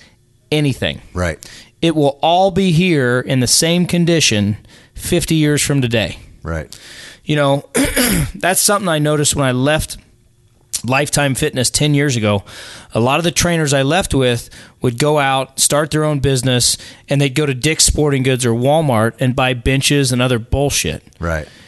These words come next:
Speaker 1: You know, it's rickety. So first off, it,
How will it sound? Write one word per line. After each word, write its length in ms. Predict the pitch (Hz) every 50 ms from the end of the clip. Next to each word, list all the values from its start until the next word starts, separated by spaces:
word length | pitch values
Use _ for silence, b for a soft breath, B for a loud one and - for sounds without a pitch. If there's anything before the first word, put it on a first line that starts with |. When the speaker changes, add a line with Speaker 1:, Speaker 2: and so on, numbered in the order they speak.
| B B B B
Speaker 1:
You 120 | - 147
know, 260 | 139 135 131 131 131 131
it's 180 | - - -
rickety. 720 | 135 123 139 170 190 185 - 131 110 117 120 139 151 143 -
So 380 | - - - 143 127 123 123 127
first 400 | - - 175 180 185 - - 151
off, 320 | 135 131 131 131 127 - -
it, 280 | 135 131 123 - _